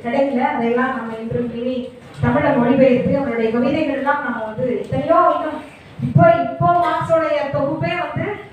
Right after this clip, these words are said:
தோழர் சொன்ன மாதிரி இந்த அறை முழுவதும் பத்தல. அப்போ இன்னும் மறைக்கப்பட்ட, இன்னும் கண்ணுக்கு தெரியாத,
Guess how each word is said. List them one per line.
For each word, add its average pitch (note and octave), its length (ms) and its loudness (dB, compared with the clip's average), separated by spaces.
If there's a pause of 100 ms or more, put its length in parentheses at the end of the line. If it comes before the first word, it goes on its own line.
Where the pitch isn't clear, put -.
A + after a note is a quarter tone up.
(140)
தோழர் - 300 4
சொன்ன D4+ 200 -4
மாதிரி D#4 280 -2
இந்த D4 140 -2
அறை C4 200 0
முழுவதும் D4+ 400 -2
பத்தல. - 280 -4 (160)
அப்போ - 200 -6 (120)
இன்னும் E4 220 -8
மறைக்கப்பட்ட, D#4+ 680 0 (560)
இன்னும் E4 240 -6
கண்ணுக்கு E4 380 0
தெரியாத, D4 440 2